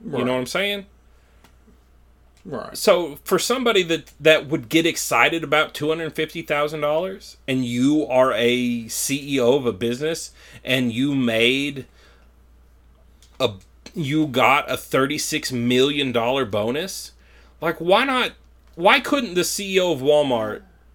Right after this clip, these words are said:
Speaker 1: and I did the math, like, the, the amount of employees on average, I just took the amount of stores Walmart has, and then the, the,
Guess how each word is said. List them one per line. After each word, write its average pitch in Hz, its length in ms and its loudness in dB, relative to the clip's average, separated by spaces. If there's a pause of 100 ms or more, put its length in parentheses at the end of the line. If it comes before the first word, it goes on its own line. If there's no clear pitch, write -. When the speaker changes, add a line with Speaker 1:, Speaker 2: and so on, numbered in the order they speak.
(2250)
Speaker 1:
and 196 120 4
I 262 140 6
did 185 220 4
the 131 60 0
math, 110 440 0
like, 110 280 -4
the, 143 220 2
the 156 240 -6
amount 196 340 2
of 180 100 -6
employees 135 880 0
on 143 200 2
average, 113 420 0
I 113 80 -2
just 120 220 -6
took 127 220 -4 (120)
the 120 120 -2
amount 117 240 -2
of 131 60 -6
stores 131 260 -2
Walmart 120 340 0
has, 107 480 -2 (680)
and 117 160 2
then 117 220 2
the, 113 280 0
the, 107 320 -4